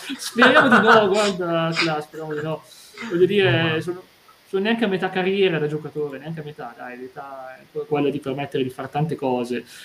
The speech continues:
Speaker 1: E Paola, comunque la cosa bella è che, fra l'altro, il, il modo tuo di, di parlare di serie T V, di cinema, è interessante, perché alla fine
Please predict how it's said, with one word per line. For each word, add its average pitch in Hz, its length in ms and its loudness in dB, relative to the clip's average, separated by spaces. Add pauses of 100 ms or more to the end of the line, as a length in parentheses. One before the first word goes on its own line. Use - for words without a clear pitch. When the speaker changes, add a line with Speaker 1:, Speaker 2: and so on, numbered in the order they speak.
(140)
Speaker 1:
E 233 460 8
Paola, 175 680 10
comunque 175 840 2
la 147 100 -6
cosa 208 220 0
bella 196 300 2
è 151 80 2
che, 151 420 4
fra 143 140 -6
l'altro, 160 500 2
il, 143 160 -2
il 156 160 0
modo 202 280 4
tuo 196 180 -2
di, 147 300 -2
di 143 120 -18
parlare 151 320 -2
di 143 80 -14
serie 156 300 -6
T - 80 -20
V, 143 600 -4
di - 120 -20
cinema, 139 600 -8
è 185 60 -18
interessante, 226 880 -4
perché 165 200 -10
alla 233 120 -8
fine 143 500 -4